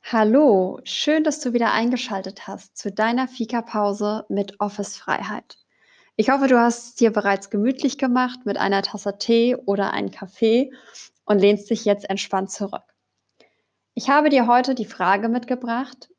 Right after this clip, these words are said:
wie viele Jahre hat dein Leben?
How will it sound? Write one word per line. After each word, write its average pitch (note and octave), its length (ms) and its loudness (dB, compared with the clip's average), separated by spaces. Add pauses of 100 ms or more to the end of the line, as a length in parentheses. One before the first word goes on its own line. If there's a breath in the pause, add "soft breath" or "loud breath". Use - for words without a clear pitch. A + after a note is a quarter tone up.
(200)
wie A#3+ 260 2
viele C#4 340 4
Jahre G3 680 2
hat - 300 -6
dein F#3+ 280 0
Leben? F#3 560 -4